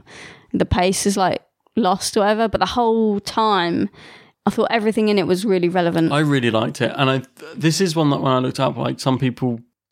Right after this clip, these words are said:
Speaker 2: do find it quite slow and dragged,
Speaker 1: Mm.
Speaker 2: but
Speaker 1: No, I think
Speaker 2: for
Speaker 1: it
Speaker 2: me, no.
Speaker 1: needed to be as well, because it, there's so much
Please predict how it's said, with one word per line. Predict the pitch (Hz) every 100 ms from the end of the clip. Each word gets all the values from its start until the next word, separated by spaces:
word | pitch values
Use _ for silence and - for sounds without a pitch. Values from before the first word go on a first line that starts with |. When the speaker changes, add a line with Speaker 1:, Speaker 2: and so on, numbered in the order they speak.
| -
Speaker 2:
do | 131 127
find | - 123 117 117
it | 127
quite | - 123
slow | - - 123 110 110 110 110 110
and | 117 110
dragged, | 214 226 - 180
Speaker 1:
Mm. |
Speaker 2:
but | 214 - _ _ -
Speaker 1:
No, | 220 220 214 214
I | 208
think | 208 247
Speaker 2:
for | -
Speaker 1:
it |
Speaker 2:
me, | 139 -
no. | -
Speaker 1:
needed | - 110
to | -
be | 185 180
as | 180
well, | 202 196 180
because | 190 196 185
it, | 185 - - - - -
there's | 208 -
so | 247 233
much | 226 185 - -